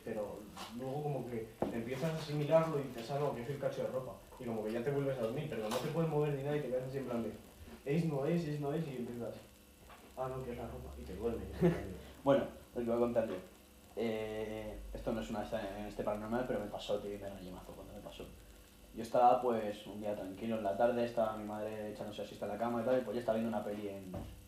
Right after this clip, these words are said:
Speaker 2: en la, en el salón. Estaba tumbado en el sofá, y digo, en un momento de esto, digo, "Buah,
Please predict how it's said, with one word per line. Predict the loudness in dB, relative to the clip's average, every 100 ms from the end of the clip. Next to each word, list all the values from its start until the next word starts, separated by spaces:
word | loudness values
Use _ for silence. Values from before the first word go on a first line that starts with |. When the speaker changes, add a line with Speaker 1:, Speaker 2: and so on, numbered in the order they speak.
| -20 -20 -20 -20 -10
Speaker 2:
en | -8
la, | -8 -8
en | -8 -6
el | -8
salón. | -8 -10 -10 -14 -12
Estaba | 0 0
tumbado | 0 -2 -4
en | -2
el |
sofá, | 6 8 8 6 -6 -14 -16 -16 -14 -12 -12 -10 -2
y | 0 4
digo, | 4 4
en | 4
un | 2
momento | 2 0 -2 -2
de | 0
esto, | 0
digo, | -2 -2 -2 -2
"Buah, | -2